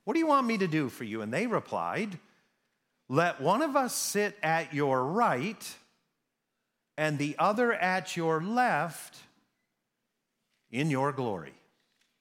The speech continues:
Interesting. "You don't know what you're asking for," Jesus said. "Can you drink the cup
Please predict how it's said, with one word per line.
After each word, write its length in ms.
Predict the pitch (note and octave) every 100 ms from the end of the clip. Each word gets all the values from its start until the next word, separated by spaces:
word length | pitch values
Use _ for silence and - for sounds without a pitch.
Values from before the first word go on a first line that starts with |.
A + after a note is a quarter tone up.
| _ _ _ _ _ -
Interesting. 600 | G#2+ A2+ D#2+ - - D2+ _ _ _ _ _ _ _ _ _ _ -
"You 120 | E3
don't 160 | D#4 A3
know 80 |
what 220 | E3 E3+ F3
you're 100 | F#3
asking 320 | A3 - D3
for," 200 | C#3+ A#2
Jesus 440 | G2 A#2 G#2 A2+
said. 360 | - C#3 F#3 D#3
"Can 120 | C#3+
you 100 | A#2
drink 280 | G#2+ B2+ A#2
the 80 | G2
cup 460 | - C#3 G3 -